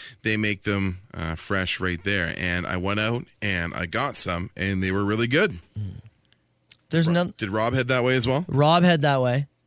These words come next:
Speaker 2: Said, "I went to check out Fenwick Pie Company on,
Speaker 1: Yeah.
Speaker 2: uh, on the weekend. Spent a hundred thirty-five bucks."
Speaker 1: Folks, it's the Soper and Brown bump.
Speaker 2: Bump in Fenwick.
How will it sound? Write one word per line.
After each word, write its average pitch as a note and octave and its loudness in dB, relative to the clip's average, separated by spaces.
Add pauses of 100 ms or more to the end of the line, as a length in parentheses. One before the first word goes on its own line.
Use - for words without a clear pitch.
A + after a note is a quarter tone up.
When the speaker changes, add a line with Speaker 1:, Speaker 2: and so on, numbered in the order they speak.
Speaker 2:
Said, C#3 2
"I C3+ 6
went D3 2
to C#3+ 0
check D3+ 4
out D3 4
Fenwick D3 4
Pie D3+ 4
Company D#3 4
on, D3+ 4
Speaker 1:
Yeah. - 6
Speaker 2:
uh, D3 4 (100)
on D3 4
the D3 4
weekend. G3 4 (100)
Spent F3 2
a C#3+ 6
hundred B2 4
thirty-five A2 2
bucks." G2+ -4 (300)
Speaker 1:
Folks, - -4 (160)
it's - -12
the - -6
Soper A#2 2
and A2 2
Brown A2 4
bump. A#2 2 (280)
Speaker 2:
Bump A2 0
in A2 -2
Fenwick. A2 0